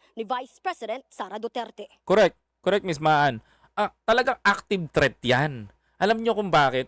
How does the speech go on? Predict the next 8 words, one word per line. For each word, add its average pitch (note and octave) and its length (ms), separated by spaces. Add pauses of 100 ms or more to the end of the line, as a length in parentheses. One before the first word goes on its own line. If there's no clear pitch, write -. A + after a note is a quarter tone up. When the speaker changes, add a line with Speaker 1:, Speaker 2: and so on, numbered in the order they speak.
Speaker 2:
Once A#3 400
na, A#3 160 (1300)
once B3 260
na B3 80
binantaan F3+ 640
mo D#3 160
ang D3+ 160
Presidente, A#2+ 880